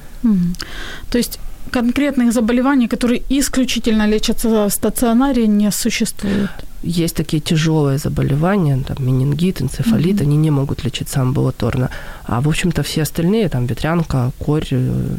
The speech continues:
Speaker 2: не тяжелых проявлениях может лечиться дома, конечно.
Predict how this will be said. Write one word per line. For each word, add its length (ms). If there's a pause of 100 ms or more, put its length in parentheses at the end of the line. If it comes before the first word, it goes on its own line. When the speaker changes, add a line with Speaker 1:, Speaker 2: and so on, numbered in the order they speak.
(440)
Speaker 2:
не 400
тяжелых 380
проявлениях 560
может 180
лечиться 320
дома, 280
конечно. 280